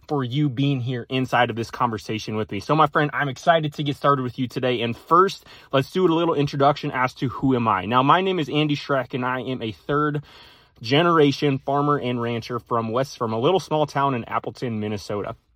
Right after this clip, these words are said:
Now, let's talk about the reason for me being here with you, my friend, and ultimately the reason for Farmer on Fire podcast.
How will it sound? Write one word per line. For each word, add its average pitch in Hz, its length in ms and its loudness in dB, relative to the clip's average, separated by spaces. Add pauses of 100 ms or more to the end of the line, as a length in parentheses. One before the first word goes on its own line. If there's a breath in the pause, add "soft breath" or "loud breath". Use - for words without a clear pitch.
(720)
Now, 135 340 6 (300 loud breath)
let's 143 220 4
talk 147 240 2
about 131 180 4
the 113 80 0
reason 123 320 2
for 120 240 -2
me 117 160 0
being 107 300 -2
here 110 280 -4
with 107 320 -6
you, 107 140 -4
my 104 160 2
friend, 101 300 -6
and 98 120 -8
ultimately 123 640 2 (520 loud breath)
the 123 100 -2
reason 131 380 4
for 117 320 0
Farmer 113 360 -2
on 101 180 -2
Fire 98 280 0
podcast. 95 720 -6